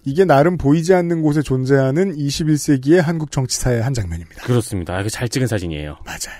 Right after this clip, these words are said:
Speaker 2: 네.
Speaker 1: 네. 이해하고 보면 아주 흉측해요.
Speaker 2: 그렇죠. <laughs> 캐치프레이즈는 "서울은 무지개, 이기는 소수자"입니다.
Speaker 1: 네.
Speaker 2: 프라이드 깃발을 달고 유세를 하고 있습니다.
Speaker 1: 음.
Speaker 2: 공약, 성소수자 자유도시 서울 선언,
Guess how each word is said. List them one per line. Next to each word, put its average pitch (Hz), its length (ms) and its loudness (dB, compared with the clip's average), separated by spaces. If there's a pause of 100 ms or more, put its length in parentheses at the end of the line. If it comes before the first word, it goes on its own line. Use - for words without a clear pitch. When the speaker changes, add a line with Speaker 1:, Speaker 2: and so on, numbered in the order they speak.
(140)
Speaker 2:
네. 78 200 -10 (140)
Speaker 1:
네. 80 100 -10 (500)
이해하고 202 500 4
보면 151 360 2 (260)
아주 160 460 4
흉측해요. 151 600 -2 (120)
Speaker 2:
그렇죠. 127 400 -2
<laughs> - 60 -18 (1300)
캐치프레이즈는 247 760 2
"서울은 240 600 4
무지개, 165 460 0
이기는 160 440 -2
소수자"입니다. 123 960 -2
Speaker 1:
네. 90 420 -2
Speaker 2:
프라이드 262 380 4
깃발을 170 400 4
달고 117 380 2
유세를 123 420 2
하고 127 240 0
있습니다. 95 680 -4
Speaker 1:
음. 80 280 -12 (320)
Speaker 2:
공약, 113 680 0 (220)
성소수자 240 640 2
자유도시 147 680 2
서울 165 380 2
선언, 165 300 0